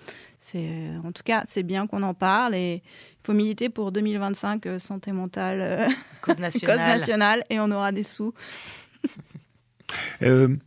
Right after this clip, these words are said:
Speaker 3: par rapport, euh, à ces services, euh, ou du moins ces, ces propositions de, de suivi par, euh, des professionnels, euh, il y a ce financement, cette prise en charge,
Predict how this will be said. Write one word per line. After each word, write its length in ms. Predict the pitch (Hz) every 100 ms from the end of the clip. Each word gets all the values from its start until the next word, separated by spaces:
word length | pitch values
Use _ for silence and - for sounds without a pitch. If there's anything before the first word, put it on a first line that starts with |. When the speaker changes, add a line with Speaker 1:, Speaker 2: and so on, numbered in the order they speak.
| _
Speaker 3:
par 120 | 160
rapport, 360 | 170 151 151 127
euh, 160 | 123 143 - -
à 80 | 120
ces 460 | - 127 123 123 117 - - _ _ _
services, 640 | - - 113 117 139 131 123
euh, 420 | 110 110 107 104 110
ou 260 | 131 135
du 180 | 131 123
moins 200 | 127 123
ces, 300 | 127 - 113 117 - -
ces 120 | - 110
propositions 920 | - 127 151 127 135 - 127 127 139
de, 300 | 123 120 123 143 - - _ _ _
de 120 | 123 131
suivi 600 | - - 156 131 143 143
par, 300 | - 107 95
euh, 200 | 107 110
des 140 | 117
professionnels, 840 | 113 120 - 127 - 135 160 170 165
euh, 120 | 123 127 - - _
il 120 | 127
y 60 | 120
a 140 | 117
ce 120 | 117
financement, 720 | 120 - 135 143 139 143 160 175
cette 200 | 127 -
prise 200 | 139 131
en 100 | 135
charge, 440 | - 143 170 117